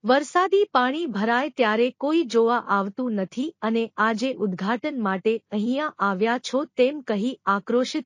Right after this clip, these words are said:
લોકોએ કોર્પોરેટર બંદિશ શાહને ઘેરી લીધા હતા, સાથે જ વોટ લેવાના સમય હાથ જોડે છે, પછી કોઈ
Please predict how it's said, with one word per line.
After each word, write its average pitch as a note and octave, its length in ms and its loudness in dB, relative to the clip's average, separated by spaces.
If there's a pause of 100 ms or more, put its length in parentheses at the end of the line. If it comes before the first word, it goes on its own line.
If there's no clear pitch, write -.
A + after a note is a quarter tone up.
લોકોએ A3+ 540 2
કોર્પોરેટર B3+ 760 0
બંદિશ A3 500 0 (140)
શાહને B3 440 0
ઘેરી A#3+ 440 0
લીધા A#3+ 320 -2
હતા, F#3+ 420 -6 (280)
સાથે C4 520 0
જ C4 120 -8
વોટ A#3+ 320 0
લેવાના F3+ 560 -2 (920)
સમય F4+ 420 0 (100)
હાથ D4+ 300 -2
જોડે A3+ 440 2
છે, F3 320 -6 (500)
પછી E4 300 2
કોઈ D#4 320 0